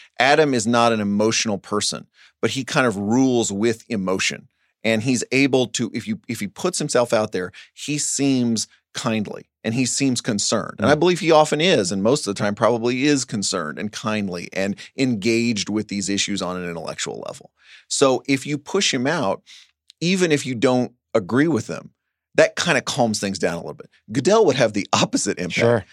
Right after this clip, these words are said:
Speaker 1: Goodell, he would seem so cold and his speech would seem so limited and he would not seem engaged with the issues at all and say, "Oh, well, any team can sign Colin Kaepernick." That would just, every time Goodell spoke, it made people madder. That's what, remember they hit him for, like, a year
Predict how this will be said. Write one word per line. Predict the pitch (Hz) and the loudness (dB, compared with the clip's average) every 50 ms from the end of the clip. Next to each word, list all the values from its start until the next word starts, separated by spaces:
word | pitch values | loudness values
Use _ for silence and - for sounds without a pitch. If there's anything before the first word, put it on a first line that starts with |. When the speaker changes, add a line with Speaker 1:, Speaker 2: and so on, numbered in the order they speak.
| _ _ - | _ _ -4
Speaker 1:
Goodell, | 101 131 131 120 151 175 180 165 151 | 0 0 4 6 6 6 6 6 4
he | 151 139 | 4 2
would | 127 123 107 | 0 0 0
seem | - - 123 113 104 | -2 -2 -2 -2 0
so | - 110 98 - - | 0 -2 -2 -4 -8
cold | - - - 143 143 135 131 127 127 123 - | -8 -2 2 4 4 4 4 4 2 2 0
and | - 90 98 | -2 -2 -2
his | 104 98 92 | -2 -4 -4
speech | - - - - 127 131 123 - | -4 -6 -4 -2 -2 -2 -2 -2
would | 98 98 90 | -6 -6 -4
seem | - - 104 101 | -4 -4 -4 -2
so | 98 - 101 90 82 80 - _ - - - _ _ - | -2 0 0 0 0 -2 -6 _ -18 -20 -20 _ _ -8
limited | - 107 113 127 131 131 135 117 - 131 123 120 107 | -4 -2 0 2 2 2 0 0 0 0 0 0 0
and | 104 101 | -2 -4
he | 101 | -4
would | 90 98 104 101 101 | -6 -4 -4 -2 2
not | 110 127 139 - | 2 2 2 2
seem | - 131 123 117 | 0 -2 0 0
engaged | 113 101 107 110 113 101 101 | 0 0 2 0 0 0 -2
with | 104 98 | -6 -6
the | 95 92 | -4 -4
issues | 98 98 - 90 90 92 | -4 -2 -4 -4 -4 0
at | 92 | 2
all | 104 113 120 120 113 110 | 4 6 8 8 6 6
and | 107 95 | 2 2
say, | 87 82 | 0 2
"Oh, | 82 110 131 151 143 120 | 4 6 6 6 6 6
well, | 107 98 | 4 0
any | 101 123 160 175 | 0 0 0 -2
team | 165 - 135 120 117 107 | -2 -2 -2 -2 -2 -2
can | 101 90 82 | -4 -4 -4
sign | 95 90 90 92 | -2 -2 -2 -2
Colin | 87 - 98 92 101 | 0 -2 -2 -2 0
Kaepernick." | - 120 123 127 127 113 104 - - - - | 2 2 2 2 2 -2 -8 -8 -10 -4 2
That | 151 170 175 | 2 2 4
would | 175 160 | 2 0
just, | 151 147 - - _ - 214 - | -2 -2 -4 -6 _ -16 -6 0
every | - 160 208 220 | 2 2 4 4
time | - 202 160 131 | 2 2 2 2
Goodell | 131 127 123 127 | 4 4 4 4
spoke, | 135 - - 135 135 127 | 4 2 0 -2 -2 0
it | 113 101 | 0 0
made | 113 113 107 | 0 -2 0
people | 107 117 92 95 | -2 -6 -6 -4
madder. | 95 90 90 90 90 87 - - _ | -4 -2 -2 -2 -2 -4 -6 -10 _
That's | - 117 - - | -6 -6 -4 -2
what, | - | 0
remember | 127 135 147 156 139 | 2 2 2 2 2
they | 107 98 | 0 0
hit | - - 117 113 | 0 0 0 2
him | 123 123 135 | 2 0 0
for, | 127 - 120 | 0 0 2
like, | 113 113 113 - | 2 2 2 0
a | 107 | -2
year | 98 107 104 101 110 113 135 | -2 -2 -2 0 0 0 0